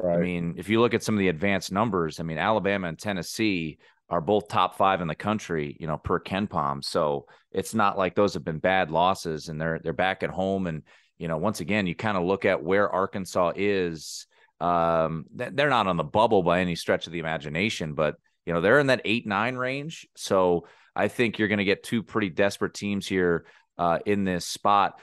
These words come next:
Speaker 1: Let me, uh, point you to a game you were all over and, and nailed it last Saturday. Uh, Villanova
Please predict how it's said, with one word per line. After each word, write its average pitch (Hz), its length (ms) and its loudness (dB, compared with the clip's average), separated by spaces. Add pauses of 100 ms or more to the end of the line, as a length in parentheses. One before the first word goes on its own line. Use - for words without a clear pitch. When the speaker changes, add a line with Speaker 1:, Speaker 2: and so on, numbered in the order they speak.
(160)
Speaker 1:
Let 151 140 -2
me, 254 160 0
uh, 185 140 4
point 147 280 -4
you 127 60 -6
to 131 160 -4
a 117 60 0
game 110 480 -6
you 120 160 -2
were 151 140 4
all 123 360 4
over 92 480 2
and, 85 400 -8
and 85 220 -6
nailed 101 280 0
it 82 120 -2
last 87 320 -2
Saturday. 82 680 -2 (300)
Uh, 78 320 2
Villanova 92 920 0